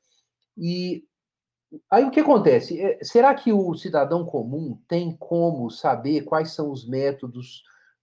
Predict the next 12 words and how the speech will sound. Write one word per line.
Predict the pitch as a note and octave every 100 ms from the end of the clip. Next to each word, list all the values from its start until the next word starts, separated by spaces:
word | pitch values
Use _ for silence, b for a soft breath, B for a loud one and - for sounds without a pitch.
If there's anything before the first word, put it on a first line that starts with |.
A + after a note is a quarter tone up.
| _ _ _ _ _ G#2 G#2+
né, | A#2+ C#3 C3+
de, | C3 C3 B2+ B2
de, | - A2+ B2 A#2+ A#2 A2+ G#2+ G#2 _ - G#2
é, | G2+ G2 F#2 _ _
de | _ A#2 A2+ G#2 _
checagem, | - C#3 - C#3 D#3 E3+ C3 A2+ F2 G#2+
né, | B2+ D3+
de | B2 A#2
resultado | A#2+ A#2 G#2 A#2+ B2 G#2+
de | G#2 A2 -
científico | - B2+ G#2 - C3 B2+ - -
comprovado | C#3 C3+ C#3 A2 A#2 D3+ E3 A2